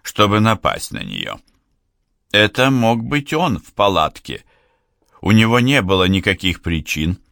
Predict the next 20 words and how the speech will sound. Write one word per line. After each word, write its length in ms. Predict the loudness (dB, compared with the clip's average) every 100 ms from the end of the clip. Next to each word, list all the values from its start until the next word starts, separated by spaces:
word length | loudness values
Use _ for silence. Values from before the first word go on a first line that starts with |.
| _ _ _ _ _ _ -4
Но 180 | 0 2
зачем 400 | 0 2 0 0
тогда 340 | -2 0 0
он 140 | 0 0
пялится 560 | 0 0 -2 -2 0
на 140 | 2 2
неё 320 | 2 0 -2
сейчас? 600 | -4 -8 -2 0 -2 -8 _ _ _ _ _ _ _ _ _ _ -10
Она 260 | -2 0 0
почувствовала 720 | -2 -4 -6 -6 -4 -2 -2
себя 280 | -2 -2 -4
спокойнее, 640 | -2 -4 -4 -2 -2 0 0
лишь 160 | -2
когда 320 | -4 -2 0
лодка 360 | 0 -2 -2 -2
начала 400 | -2 -2 0 0
увозить 580 | 0 -2 -2 -4 -6 -2
её 220 | -2 0
от 140 | -2
Либертины. 720 | -4 -2 -2 -4 -10 -12 -12